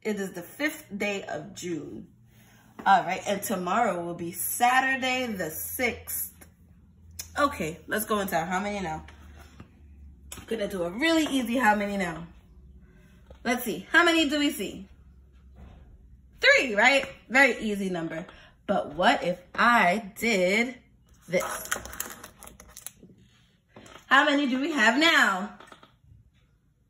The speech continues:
Zero. We have no red dots.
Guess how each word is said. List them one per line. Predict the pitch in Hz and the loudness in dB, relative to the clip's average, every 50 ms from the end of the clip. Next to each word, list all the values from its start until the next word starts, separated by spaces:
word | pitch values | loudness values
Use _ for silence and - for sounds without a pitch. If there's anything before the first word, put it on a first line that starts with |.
| _ _ _ _ _ _ _ _ _ _ _ _ _ _ _ _ _ - - | _ _ _ _ _ _ _ _ _ _ _ _ _ _ _ _ _ -10 -6
Zero. | 214 214 214 220 226 262 320 339 359 359 349 320 302 294 285 277 262 254 240 233 226 220 214 | -4 -2 -2 0 0 2 4 6 6 6 8 8 8 10 8 8 6 4 4 4 4 4 2
We | 220 240 247 277 | 2 2 0 -2
have | 285 277 269 247 226 220 226 220 220 - | -2 -2 0 0 0 0 0 -4 -4 -4
no | 190 196 196 196 202 202 208 214 233 269 277 269 262 254 | -2 0 0 0 2 2 2 4 4 6 8 6 6 6
red | 220 202 180 170 180 175 | 4 2 0 0 -2 -4
dots. | 165 - - - - - - - - - | -8 -8 -10 -12 -16 -20 -20 -20 -20 -20